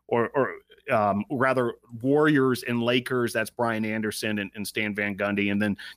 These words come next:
Nuggets and Suns, uh, Spiro Dedes. And so,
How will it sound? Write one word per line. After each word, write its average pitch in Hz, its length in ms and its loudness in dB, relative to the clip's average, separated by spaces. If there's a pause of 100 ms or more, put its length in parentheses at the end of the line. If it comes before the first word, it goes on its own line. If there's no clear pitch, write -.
Nuggets 117 520 2
and 104 260 -6
Suns, 110 600 0 (320)
uh, 104 120 2
Spiro 113 580 2
Dedes. 113 520 -2
And 120 140 -2
so, 127 420 2